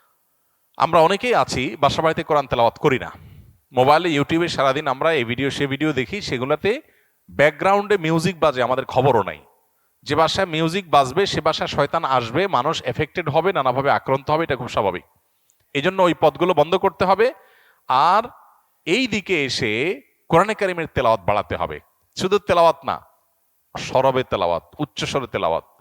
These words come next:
উচ্চস্বরে বলতে চিৎকার চেঁচামেচি আমি বলছি না, যতটুকু শব্দ দিয়ে স্বাভাবিকভাবে তেলাওয়াত করা যায় বাসার বাড়িতে, ততটুকু তেলাওয়াত,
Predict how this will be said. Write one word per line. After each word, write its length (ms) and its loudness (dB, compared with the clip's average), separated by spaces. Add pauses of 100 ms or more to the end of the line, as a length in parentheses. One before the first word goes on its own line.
(500)
উচ্চস্বরে 400 -2
বলতে 260 -4
চিৎকার 360 -4
চেঁচামেচি 440 -2
আমি 100 -2
বলছি 240 -4
না, 140 -12 (400)
যতটুকু 420 -2
শব্দ 340 -2
দিয়ে 180 -4
স্বাভাবিকভাবে 480 -2
তেলাওয়াত 320 -2
করা 200 0
যায় 160 -2
বাসার 220 -2
বাড়িতে, 260 -2
ততটুকু 340 -4
তেলাওয়াত, 320 -4